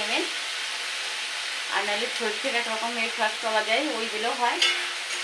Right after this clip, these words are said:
তো এখন তো পেয়ারার সময়, এখন বেশি করে পেয়ারার সময়, এখন পেয়ারা খাচ্ছে, সর্ষের সস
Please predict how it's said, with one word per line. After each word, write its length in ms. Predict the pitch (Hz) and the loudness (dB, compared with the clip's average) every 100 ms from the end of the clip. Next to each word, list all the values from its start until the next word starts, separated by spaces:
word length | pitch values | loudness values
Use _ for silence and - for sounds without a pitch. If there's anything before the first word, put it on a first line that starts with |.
| - - - - - - | -2 -4 -4 -4 -2 -2
তো 80 | 170 - - - - - - - - | -2 0 0 0 0 0 0 4 4
এখন 140 | 226 262 | 4 2
তো 60 | 269 | 0
পেয়ারার 420 | 233 240 247 247 - | 2 4 4 4 2
সময়, 280 | 277 277 - - - | 0 0 0 0 -2
এখন 140 | 196 220 | 0 0
বেশি 140 | 202 233 | -2 -2
করে 120 | 233 240 | -2 -2
পেয়ারার 320 | 220 220 254 - | 0 0 0 0
সময়, 260 | 302 320 370 - - - 226 | 0 2 2 -2 -4 -2 0
এখন 160 | 226 233 | 0 -2
পেয়ারা 300 | 233 226 269 294 | 2 2 4 2
খাচ্ছে, 240 | 311 349 - | 0 0 0
সর্ষের 340 | 240 214 285 262 | -2 -2 -2 -2
সস 160 | 294 | -2